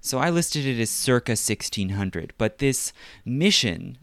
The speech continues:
that the convento was part of was created in fifteen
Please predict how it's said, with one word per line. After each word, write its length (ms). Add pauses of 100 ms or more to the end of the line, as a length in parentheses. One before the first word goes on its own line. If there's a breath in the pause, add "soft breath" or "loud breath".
that 360
the 140
convento 640
was 140
part 300
of 260
was 200
created 760 (440 loud breath)
in 360
fifteen 800